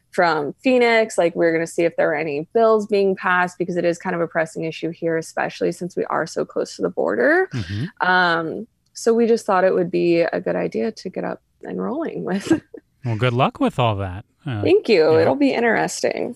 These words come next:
Speaker 2: I'm sure it will be. I have no
Speaker 1: <laughs>
Speaker 2: doubt. And you mentioned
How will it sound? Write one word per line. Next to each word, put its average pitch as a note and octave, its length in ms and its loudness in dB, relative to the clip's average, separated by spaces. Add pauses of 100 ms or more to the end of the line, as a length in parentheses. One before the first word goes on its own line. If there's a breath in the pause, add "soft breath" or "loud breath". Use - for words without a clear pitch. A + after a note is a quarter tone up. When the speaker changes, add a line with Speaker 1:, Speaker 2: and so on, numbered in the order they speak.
Speaker 2:
I'm A#2+ 360 -2
sure B2+ 400 0
it B2+ 100 -2
will C3+ 200 0
be. C#3 140 0
I G#2 140 -2
have A2+ 160 -2
no A#2+ 200 0
Speaker 1:
<laughs> A#2+ 100 -2
Speaker 2:
doubt. C#3 320 -4
And B2 320 2
you B2 100 0
mentioned C3 720 0